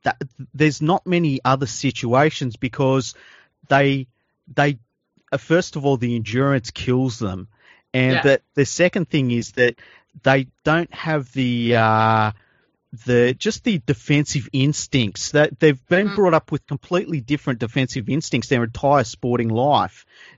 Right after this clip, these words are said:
Speaker 1: than a, a
Speaker 2: Mm.
Speaker 1: rugby league player needs to have. And look, we, we've seen people that have played rugby league their entire lives being made to look stupid by other professional rugby league players. To,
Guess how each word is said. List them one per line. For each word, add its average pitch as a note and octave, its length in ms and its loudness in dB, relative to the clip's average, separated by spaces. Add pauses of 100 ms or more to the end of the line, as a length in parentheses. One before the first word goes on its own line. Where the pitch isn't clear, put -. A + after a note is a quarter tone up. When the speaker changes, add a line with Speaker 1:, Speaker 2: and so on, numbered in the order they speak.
Speaker 1:
than C3 160 2
a, B2+ 100 2
a C3 220 0
Speaker 2:
Mm. A#2+ 80 0
Speaker 1:
rugby B2+ 320 0
league D#3 340 0
player C3 320 2
needs A2 360 -6
to G#2+ 100 -4
have. G2 360 -4
And B2 200 -2 (320)
look, F#3+ 220 0
we, F3+ 220 2
we've F3+ 280 0
seen C#3 520 -2 (480)
people D3+ 340 2
that B2+ 160 0
have A#2 160 -2
played A#2+ 240 -4
rugby E3+ 260 0
league C#3+ 220 -2
their A2+ 160 -6
entire D3 440 2
lives B2 360 2
being A#2 260 -4
made B2 220 -4
to - 100 -14
look A2+ 200 -6
stupid C#3 800 -4
by A2 220 4
other A2 180 2
professional A2 520 -2
rugby G#2 280 0
league G#2 240 -2
players. F#2 480 -4 (420)
To, D#3+ 80 4